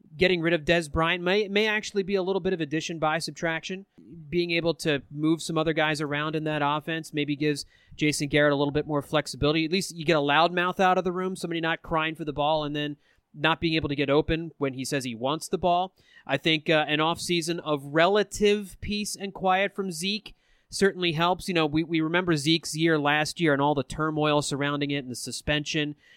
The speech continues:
and, and all that. And by the time he came back, really, Dallas was on their last legs. And starting off a season fresh and healthy, I think, is gonna be good for Zeke, and a good Zeke means better things for Dak. But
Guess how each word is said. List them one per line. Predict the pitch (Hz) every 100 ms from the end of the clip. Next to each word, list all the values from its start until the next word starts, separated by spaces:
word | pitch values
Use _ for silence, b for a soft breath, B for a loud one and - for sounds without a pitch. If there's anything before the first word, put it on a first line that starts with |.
| b
and, | 143 143
and | 151 147
all | 147
that. | 143
And | 131
by | 139
the | 135
time | 160 160
he | 151
came | - 151 139
back, | 147 147 143
really, | 143 143 139
Dallas | - 151 143 139
was | 143 135
on | 139
their | 127
last | 127 135 131 147
legs. | 147 147 139
And | 127 - b b b 190
starting | 185 - 233 254
off | 220 202
a | 185
season | 208 202 180
fresh | 160 180 175 170
and |
healthy, | 156 180 - 160
I |
think, | 156 147
is | 139
gonna | 147
be | 135
good | 120 160 -
for | 185
Zeke, | 156 190 208
and | 143
a | 135
good | 131 170
Zeke | 147 170 180 180
means | 170 160 147
better | - 151 165
things | 156 160 160
for | 147 123
Dak. | 147 165 180
But | - 147